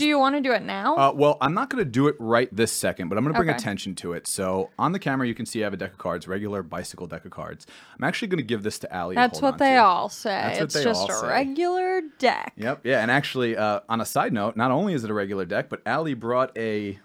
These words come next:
Speaker 2: little gift from the, probably about nineteen seventy, if you wanna show everyone
Speaker 1: Which
Speaker 2: your
Speaker 1: is crazy. Well,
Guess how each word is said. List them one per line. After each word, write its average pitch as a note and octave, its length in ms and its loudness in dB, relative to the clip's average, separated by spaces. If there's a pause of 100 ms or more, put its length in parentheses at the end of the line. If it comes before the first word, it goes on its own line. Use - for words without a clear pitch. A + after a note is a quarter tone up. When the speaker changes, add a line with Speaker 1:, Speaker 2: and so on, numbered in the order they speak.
(100)
Speaker 2:
little A#2+ 520 -2
gift D3 320 -2
from G2+ 420 -4
the, F#2 500 -6
probably D3 220 -2
about E3 180 -4
nineteen A#2+ 400 -8
seventy, A2 400 -4
if F2+ 60 -8
you G2 60 -8
wanna G#2 120 -6
show G#2+ 160 -6
everyone G#2 260 -4
Speaker 1:
Which - 140 0
Speaker 2:
your B3 80 2
Speaker 1:
is - 80 -4
crazy. B3 440 2
Well, C#4+ 440 8